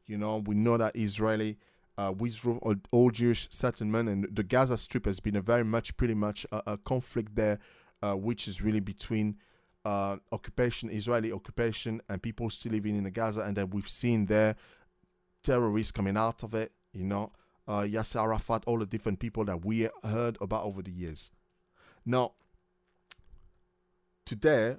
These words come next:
when we look at it, we look at today as Trump trying to bring a peace treaty, um, into, uh, Israel. Now, there are, in August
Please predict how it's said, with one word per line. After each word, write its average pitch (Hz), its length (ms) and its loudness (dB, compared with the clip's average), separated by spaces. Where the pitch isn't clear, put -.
when 113 200 -4
we 113 120 -2
look 139 200 -4
at 87 80 -6
it, 87 140 -8
we 123 280 6
look 127 260 4
at 104 100 -4
today 107 440 0
as 101 360 0
Trump 127 360 0
trying 110 300 0
to 101 320 0
bring 110 480 2
a 98 80 -2
peace - 480 4
treaty, - 560 -4
um, 87 340 -2
into, 98 540 -2
uh, 98 180 -6
Israel. 85 440 -4
Now, 101 300 -2
there 113 260 2
are, 135 300 6
in 120 160 0
August 117 560 0